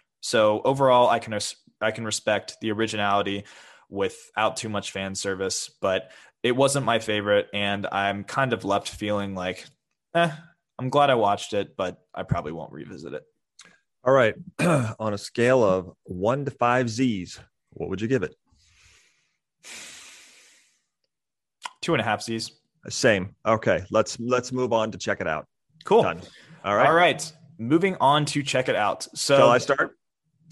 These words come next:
Speaker 1: Um, I actually do have a check it out. It is a little bit more of a P S A, but if you, uh, if you are a movie fan, such as ourselves,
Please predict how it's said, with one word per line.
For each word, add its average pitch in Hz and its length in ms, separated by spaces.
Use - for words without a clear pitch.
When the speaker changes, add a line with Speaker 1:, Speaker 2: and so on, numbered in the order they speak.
Speaker 1:
Um, 156 300
I 170 160
actually 160 280
do 107 220
have 98 340
a 101 140
check 98 260
it 95 60
out. 95 240
It 113 160
is 110 220
a 110 40
little 107 200
bit 98 180
more 98 200
of 95 80
a 95 60
P - 180
S 98 180
A, 95 320
but 104 220
if 139 240
you, 147 520
uh, 120 580
if 131 140
you 185 100
are 170 80
a 156 40
movie 120 260
fan, 127 360
such 107 260
as 107 100
ourselves, 107 640